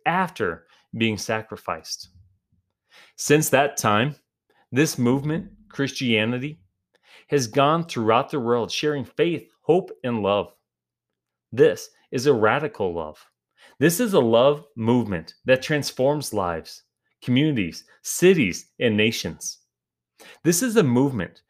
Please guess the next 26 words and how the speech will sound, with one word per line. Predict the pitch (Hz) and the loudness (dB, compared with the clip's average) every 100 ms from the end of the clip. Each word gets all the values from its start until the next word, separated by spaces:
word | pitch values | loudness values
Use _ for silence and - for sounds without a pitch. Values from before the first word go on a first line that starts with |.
| _ - | _ 4
that | 139 | 4
restores | 160 - - 175 208 220 | 4 2 2 4 6 4
brokenness | 127 104 120 160 - 98 87 82 | -2 2 4 4 0 -6 -6 -8
and | - 123 | -8 -8
turns | - 185 190 143 | -6 -4 -4 -6
darkness | 101 139 220 - 92 - - - _ _ _ _ | 0 2 2 -2 -14 -14 -16 -18 _ _ _ _
into | 107 92 101 | -10 -6 -4
light. | 95 87 - - _ _ _ _ _ _ _ _ - - - | -2 -4 -10 -20 _ _ _ _ _ _ _ _ -20 -10 2
This | 139 147 | 2 2
is | 135 | 2
a | |
movement | 113 107 127 117 87 - - _ - | 2 4 2 0 -6 -10 -20 _ -2
that | 123 | -2
helps | 113 156 - | 0 -4 -6
those | 113 101 139 143 107 - _ | -6 0 0 0 -8 -18 _
who | 123 | -2
have | 107 | -2
been | 107 | -4
persecuted, | - 123 131 - - 98 82 80 _ _ _ _ _ _ _ - - - | -4 -6 -6 -10 -10 -10 -10 -14 _ _ _ _ _ _ _ -20 -18 -2
who | 196 | 4
are | 180 131 | 4 4
suffering, | - - 165 170 110 85 - _ _ | -2 -2 -2 -2 -6 -8 -10 _ _
and | 151 180 127 92 _ _ _ | -2 0 -2 -4 _ _ _
who | 147 | 4
have | 143 | 4
been, | 131 139 139 | 4 0 -2